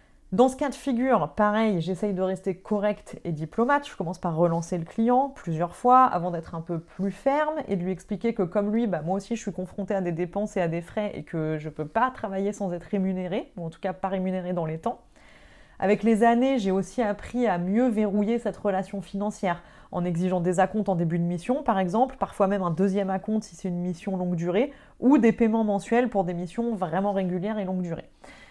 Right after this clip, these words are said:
Euh, j'essaye d'instaurer aussi des pénalités de retard, donc ça je les applique pas forcément, mais en tout cas elles sont écrites sur ma facture et ça permet, si c'est un nouveau client, bah, de pouvoir recadrer en disant « Attention, là vous êtes en retard de paiement et sur ma facture il y a des pénalités de retard ».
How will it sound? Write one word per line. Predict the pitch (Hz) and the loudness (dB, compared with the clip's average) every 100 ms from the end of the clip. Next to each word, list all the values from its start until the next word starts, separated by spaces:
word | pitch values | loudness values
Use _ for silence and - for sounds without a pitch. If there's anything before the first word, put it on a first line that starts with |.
| - - 185 | -20 -8 -2
Euh, | 180 170 | 0 0
j'essaye | 151 180 208 240 | 0 -2 2 2
d'instaurer | 208 202 220 208 | 2 0 0 0
aussi | 202 202 202 | 0 0 0
des | 190 | 0
pénalités | 202 202 190 196 190 196 | 0 0 0 -2 0 0
de | |
retard, | 175 185 185 262 302 214 | 0 0 2 2 2 0
donc | 165 170 | -4 -6
ça | - 208 190 | -4 -4 -2
je | 180 | -2
les | 170 | -2
applique | 160 185 - | -2 -4 -6
pas | 208 | -6
forcément, | 208 - 226 214 220 | -6 -6 -2 0 0
mais | 202 | 0
en | 170 | -4
tout | 165 | -2
cas | 214 | -2
elles | 202 | -2
sont | 196 | -4
écrites | 180 - 226 | -8 -4 -4
sur | - 202 | -4 -6
ma | 196 | -4
facture | - 196 - 220 208 - | -4 -6 -2 0 0 -2
et | - | -6
ça | 170 170 | -4 -2
permet, | 190 190 208 | 0 0 0
si | 208 185 | -2 -4
c'est | 185 | -2
un | |
nouveau | 180 190 190 | -2 0 -2
client, | - 208 214 | -2 -2 -2
bah, | 180 | -4
de | 156 | -4
pouvoir | 165 175 185 | -6 -2 -2
recadrer | 185 196 175 202 | -2 -2 -4 -2
en | 185 | -2
disant « | 190 - | -4 -4
Attention, | 170 196 - 214 - | -6 -6 -4 -4 -4
là | 170 | -8
vous | 180 170 | -6 -6
êtes | 165 | -8
en | 165 | -10
retard | - 196 | -8 -6
de | 180 | -6
paiement | 170 190 196 196 | -4 -2 -2 -4
et | 165 | -6
sur | 175 | -8
ma | 180 | -8
facture | 175 - 202 | -10 -6 -4
il | |
y | |
a | 175 | -4
des | 175 | -6
pénalités | 175 170 170 180 | -6 -6 -6 -4
de | |
retard ». | 170 160 202 254 | -4 -2 -4 -4